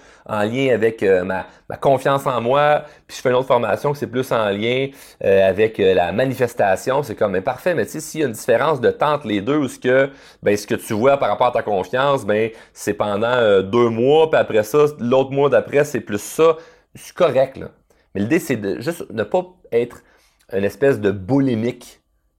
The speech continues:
de contenu, où ce que c'est jamais assez. Puis dès que tu vois un nouveau petite affaire, un guide qui est gratuit, ainsi, tu te garoches là-dessus parce que t'as peur de manquer quelque chose qui pourrait donc bien changer ta vie.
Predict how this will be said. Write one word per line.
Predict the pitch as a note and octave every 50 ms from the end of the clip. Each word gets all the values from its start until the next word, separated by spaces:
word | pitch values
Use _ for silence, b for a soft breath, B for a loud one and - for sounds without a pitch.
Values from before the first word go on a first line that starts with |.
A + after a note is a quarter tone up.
| _ _
de | G2+ F2+ G2+ G2
contenu, | - - A2+ G#2 F#2+ F2+ - - G2+ G#2 A#2+ C#3 D3 b b b b b b b
où | G2+
ce | -
que | - A#2
c'est | - - A2 G2+
jamais | F2+ F#2 F2 A2 A2+ A2+ A#2+ C3 C3 B2
assez. | G#2+ - - - - A2+ A#2+ - - b b b b b b
Puis | - - -
dès | D3
que | - - -
tu | - B2
vois | A#2 C3 C#3
un | C#3 B2+ A#2+ A2+ A2 G#2 G#2 G#2 G#2 G2+ G#2
nouveau | A2 B2 C3+ B2+ A#2+ C3+ C#3+
petite | C3+ C3+ - - -
affaire, | - - - - D#3 D#3+ D#3 D#3 D3 B2+
un | A#2+ G#2+ F#2+ F2
guide | D#2+ F2 G2 C3 D3 C#3 A#2+
qui | - A2+ G#2+
est | G#2 G2+
gratuit, | G2+ F#2+ F#2+ - - D3+ D3 A#2
ainsi, | G2+ - D#3 C#3+
tu | - -
te | - A2+
garoches | A2 G#2 F#2+ C#3+ C3+ C#3 C#3 C#3+ - -
là-dessus | A2+ F#2+ - - A2+ -
parce | A#2+ G2+
que | - G#2
t'as | - G#2 F#2
peur | - - D3 D3+ C#3
de | A#2
manquer | G2+ G#2 G2+ G2+ - - C#3
quelque | C3+ A2 G2 -
chose | - - B2 C#3 C3+ C3+
qui | - G#2
pourrait | F#2+ - G#2 G2+
donc | G#2 B2+ C3+ C#3 C3 B2
bien | B2+ C3+
changer | B2+ B2 G#2+ F#2+ G2+ F#2+
ta | - F#2
vie. | F2 D#2+ C#2+ -